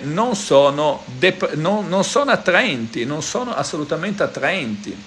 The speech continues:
Ma questo vale per gli uomini e anche per le donne, eh, comunque. Tesla docet, esatto. E la felicità, eh, è uno stato mentale, quindi è una condizione interiore.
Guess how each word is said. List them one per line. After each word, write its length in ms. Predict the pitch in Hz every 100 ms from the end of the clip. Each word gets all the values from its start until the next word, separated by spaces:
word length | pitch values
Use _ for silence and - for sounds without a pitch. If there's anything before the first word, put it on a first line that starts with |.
| - - - - - - - - - - -
Ma 140 | 147
questo 340 | 135 233 226 147
vale 240 | 175 190
per 220 | - 147
gli 60 | 143
uomini 520 | 135 175 190 170 143
e 100 | 123
anche 220 | 139 151 139
per 180 | 127
le 100 | 117
donne, 540 | 139 175 131 110 107 120
eh, 60 | 120
comunque. 640 | 131 123 110 101 101 98 - - - - -
Tesla 380 | - 214 190 170
docet, 600 | 165 180 120 - 120 117
esatto. 680 | 139 151 170 110 - - 95 - - - -
E 280 | 214 185 143
la 100 | 170
felicità, 960 | - 220 226 294 294 254 269 330 - -
eh, 300 | 180 185 180
è 80 |
uno 240 | 226 233 240
stato 400 | - - - 220
mentale, 800 | 202 214 - 135 110 107 110 -
quindi 460 | - 175 156 135 127
è 260 | 180 208 202
una 280 | 185 190 185
condizione 580 | 220 190 190 - 220
interiore. 960 | 214 202 170 185 170 113 110 113 -